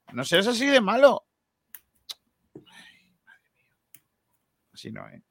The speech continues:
Así no. Bueno, pues ahí estamos. Las doce y cincuenta y seis minutos. ¿Quieres que hagamos el primero de los debates? Vamos a Publi y luego lo hacemos. Que, que tú eres el que manda, Pedro. ¿Qué, qué quieres que hagamos?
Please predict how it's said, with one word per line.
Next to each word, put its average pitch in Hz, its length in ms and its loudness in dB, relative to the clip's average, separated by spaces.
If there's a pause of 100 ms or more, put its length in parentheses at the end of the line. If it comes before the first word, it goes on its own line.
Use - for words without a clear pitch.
(960)
Así 104 220 -10
no. - 240 -20
Bueno, 147 240 0
pues 143 140 -4
ahí 160 100 2
estamos. 107 500 -4
Las 151 280 0
doce 220 260 -2
y 247 80 -4
cincuenta 196 460 -2
y 170 40 -6
seis 196 240 0
minutos. 123 520 -8 (640)
¿Quieres 202 260 0
que - 80 -2
hagamos 254 320 0
el 226 140 0
primero 226 320 2
de 226 100 2
los 220 160 0
debates? 233 420 0
Vamos 196 300 -2
a 240 80 2
Publi 240 420 -4
y 220 140 -6
luego 220 220 2
lo 220 80 4
hacemos. 190 520 -2
Que, 175 220 -6
que 170 420 -6
tú 196 120 -4
eres 196 160 -6
el 202 100 -4
que 160 100 -4
manda, 165 280 -2
Pedro. 139 280 -4
¿Qué, 156 160 -12
qué 151 160 -16
quieres 165 300 -10
que - 120 -10
hagamos? 98 420 -16